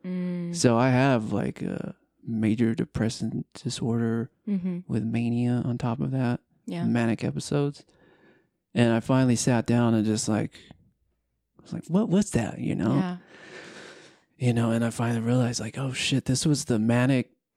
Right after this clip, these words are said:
Speaker 2: thing I choose to ignore when I was diagnosed." Like,
Speaker 1: Sure.
Speaker 2: this is the behavior that's gone on for years,
Speaker 1: Mm.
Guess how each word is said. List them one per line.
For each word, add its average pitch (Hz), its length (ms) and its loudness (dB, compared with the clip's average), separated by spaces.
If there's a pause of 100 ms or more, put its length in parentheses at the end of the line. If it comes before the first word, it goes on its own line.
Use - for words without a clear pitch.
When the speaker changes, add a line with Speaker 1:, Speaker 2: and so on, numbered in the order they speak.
(420)
Speaker 2:
thing 117 280 4
I 110 80 2
choose 147 340 4
to 127 120 2
ignore 120 440 4
when 117 140 4
I 113 80 2
was 110 140 0
diagnosed." 113 680 2
Like, 107 220 0
Speaker 1:
Sure. 185 360 -8
Speaker 2:
this 123 260 4
is 135 260 0
the - 240 -2
behavior 123 580 4
that's 110 240 2
gone 110 240 2
on 113 220 0
for - 120 -6
years, 190 680 0
Speaker 1:
Mm. 190 140 -8